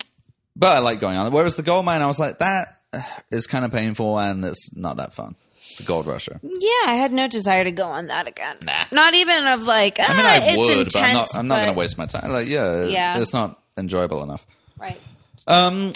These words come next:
Speaker 1: so I think after that, we're talking about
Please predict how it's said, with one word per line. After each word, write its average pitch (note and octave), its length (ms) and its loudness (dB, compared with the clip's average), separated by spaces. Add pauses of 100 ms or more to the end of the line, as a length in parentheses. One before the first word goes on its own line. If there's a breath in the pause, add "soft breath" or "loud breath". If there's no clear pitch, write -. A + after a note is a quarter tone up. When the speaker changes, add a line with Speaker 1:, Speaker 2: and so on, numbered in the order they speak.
(120)
Speaker 1:
so G3+ 160 2
I G3 80 2
think B3+ 400 -4
after G#3 400 0
that, C#3 580 2 (640)
we're D3+ 200 -2
talking C3 440 0
about A#2+ 640 2